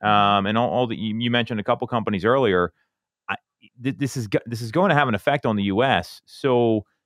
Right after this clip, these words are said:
Speaker 2: you know, if, if this happens here, I mean, I, I think this, this company just goes out of business. I mean, that, that's really my, my observation. I mean, do you guys, do you guys think anything different? Or if they weren't so invested, the, the government probably wouldn't be bailing them out.
Speaker 1: I think if it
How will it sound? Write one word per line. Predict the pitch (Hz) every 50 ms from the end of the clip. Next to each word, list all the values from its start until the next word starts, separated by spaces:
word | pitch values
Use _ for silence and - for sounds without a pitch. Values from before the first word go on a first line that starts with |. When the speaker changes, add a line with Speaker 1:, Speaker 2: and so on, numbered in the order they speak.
| _ _ _ _
Speaker 2:
you | - 131
know, | 127 101
if, | 87 120 117 -
if | 117 117 107
this | 151 147
happens | - 156 131 135 - 101 90 -
here, | - - 226 247 156 107 95 90 -
I | - 110
mean, | 113 113 107
I, | 113 73 92
I | 117
think | - 165 151
this, | - 101 -
this | _ 120 107
company | - - - 117 - 107
just | 95 101
goes | - 131 104
out | 104 87 78
of | 73 76
business. | 117 156 139 113 - - - - -
I | 92
mean, | 101 101 101
that, | 104 110 95
that's | - 113 113 - -
really | 135 117 101
my, | 95 95 95 92 67
my | 95 101 101 123 131
observation. | 95 87 85 - - 80 71 82 69 65 - 92
I | 87
mean, | 90 90 87
do | 80
you | 101
guys, | 95 104 101 85
do | - 104
you | 113
guys | 101 -
think | - 113 101
anything | 110 104 92 - 90 85
different? | 95 120 135 - 151 131 117
Or | 104
if | 98 -
they | 120 120
weren't | 117 120 117 107 -
so | - 127 110
invested, | 98 90 85 110 120 123 - - 98
the, | - 95 85 - -
the | 101
government | 101 107 101 104 92
probably | 98 113 113 107 104
wouldn't | 101 95 80
be | 82
bailing | 78 98 98 90 78
them | 73 85
out. | 98 98 78 - - _ _ _ _ _ _ _ _ _ -
Speaker 1:
I | 196
think | 208 - 254 208
if | 214 165
it | 165 165 123 -